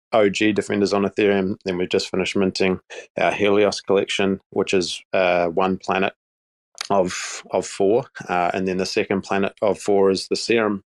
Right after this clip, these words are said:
collection, which is what's gonna be launching on Stargaze. So,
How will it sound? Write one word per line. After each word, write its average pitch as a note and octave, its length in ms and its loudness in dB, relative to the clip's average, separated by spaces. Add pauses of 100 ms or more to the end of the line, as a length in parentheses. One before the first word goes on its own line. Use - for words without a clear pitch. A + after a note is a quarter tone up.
(340)
collection, F#2+ 400 0
which F2+ 160 0
is F2+ 120 -2
what's - 200 -2
gonna F2 180 0
be F2 80 2
launching E2+ 560 -2
on E2 140 -2
Stargaze. D#2+ 560 2
So, E2+ 340 0